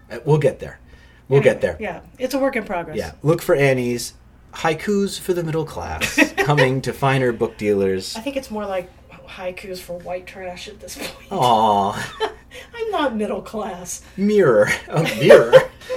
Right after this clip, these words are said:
Speaker 2: What?
Speaker 1: Miller Lite. <laughs> Pabst Blue Ribbon. Front steps at dusk.
Speaker 2: Oh my God.
Speaker 1: I think we've got this. So if you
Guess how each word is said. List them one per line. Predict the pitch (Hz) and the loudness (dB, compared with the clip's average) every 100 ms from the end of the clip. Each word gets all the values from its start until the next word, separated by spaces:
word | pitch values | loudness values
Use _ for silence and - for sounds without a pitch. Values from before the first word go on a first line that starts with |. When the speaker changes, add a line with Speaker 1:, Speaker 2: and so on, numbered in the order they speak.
| - | -10
Speaker 2:
What? | 233 339 622 180 | 0 4 4 8
Speaker 1:
Miller | 233 262 226 | 12 12 12
Lite. | 170 135 110 107 - - - - - | 8 4 2 -4 -10 -6 -4 -4 -8
<laughs> | - - - - | -12 -16 -20 -14
Pabst | - 120 123 - | 0 0 0 -4
Blue | 139 143 131 | 0 2 6
Ribbon. | 127 107 98 - - - 381 - - - - | 4 4 0 -2 -8 -6 -6 -6 -10 -14 -12
Front | - 127 113 - | -2 0 0 -2
steps | - 131 120 - - - | -4 -4 -6 -6 -8 -8
at | 220 - - | -8 -10 -8
dusk. | 101 - - - - - - - 523 466 - - - - | -8 -8 -12 -12 -16 -18 -20 -4 -2 -2 -8 -16 -20 -16
Speaker 2:
Oh | 302 277 254 | -6 -4 -4
my | 226 208 | -6 -10
God. | - 190 98 101 - | -12 -14 -14 -14 -6
Speaker 1:
I | 143 | -2
think | 190 | 0
we've | 165 156 | -2 -2
got | 180 | -4
this. | 117 | -6
So | - - 175 185 | -6 4 4 6
if | 165 147 | 0 -2
you | 151 214 | -2 -2